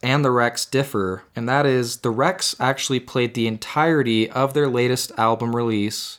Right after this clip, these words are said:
Infinitely Ordinary. They played every song off of that album. Granted, the album was only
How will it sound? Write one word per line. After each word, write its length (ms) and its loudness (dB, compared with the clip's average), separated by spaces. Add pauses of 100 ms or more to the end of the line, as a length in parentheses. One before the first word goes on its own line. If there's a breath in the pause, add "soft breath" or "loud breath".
Infinitely 520 -2
Ordinary. 560 -2
They 200 0
played 340 -2
every 320 2
song 540 0 (120)
off 280 0
of 80 -10
that 200 2
album. 520 0 (100)
Granted, 460 0
the 120 0
album 400 2
was 300 2
only 680 -2